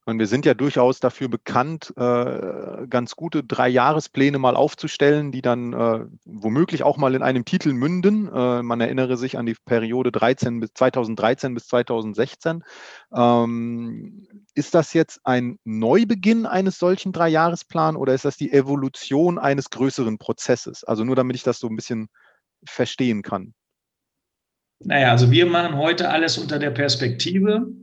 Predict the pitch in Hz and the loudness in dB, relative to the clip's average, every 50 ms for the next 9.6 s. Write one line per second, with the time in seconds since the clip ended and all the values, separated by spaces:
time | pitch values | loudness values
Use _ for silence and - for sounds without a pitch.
0 | - _ - 135 135 127 - 143 127 123 - - 147 143 143 123 - - 135 127 | -14 _ -2 -2 0 0 -2 -2 -2 -4 -4 -4 -4 -6 -4 -4 -4 -2 0 2
1 | 123 143 170 190 190 196 190 190 190 156 151 147 147 151 135 127 123 127 127 123 | 4 4 6 6 6 6 6 4 2 0 -2 -2 -2 -4 -2 -2 0 0 0 0
2 | 123 127 123 123 120 120 120 123 113 113 113 131 147 151 - 156 143 - - - | 2 2 4 4 2 2 0 0 0 2 2 2 2 0 0 -2 -2 -2 -4 -4
3 | 139 131 120 123 135 135 135 131 127 123 123 123 120 120 127 127 127 123 120 120 | -2 -2 -2 -2 -4 -6 -6 -6 -4 -2 -2 -2 -2 -2 -2 0 0 0 0 0
4 | 123 - - - 123 123 123 - 117 113 101 - 110 107 104 107 107 107 135 147 | 0 0 0 0 -4 -6 -4 -4 -2 -2 -2 -4 -6 -8 -6 -6 -6 -6 -4 -4
5 | 147 143 135 139 123 120 - 135 139 143 127 - 120 123 139 131 117 120 117 120 | -2 -2 0 0 -2 -2 -4 -4 -4 -6 -4 -6 -6 -6 -2 0 0 2 2 2
6 | 117 165 175 185 190 190 - _ _ _ _ 95 101 120 156 151 143 139 127 139 | 0 0 0 -2 -2 -4 -6 _ _ _ _ -10 -10 -8 -4 -2 -2 0 2 2
7 | 131 135 - 135 131 127 127 127 160 185 190 - 180 170 170 175 170 - - - | 0 0 0 0 -2 -2 -2 0 0 0 0 0 0 2 2 2 2 0 -2 -4
8 | 143 143 127 123 139 147 127 120 131 131 127 123 131 135 120 - 127 120 104 110 | -4 -4 -4 -4 -4 -4 -4 -2 0 0 0 0 -2 -4 -4 -2 -2 -2 -2 0
9 | 143 170 175 180 185 190 185 - - - _ | 0 0 0 0 0 0 -2 -4 -8 -14 _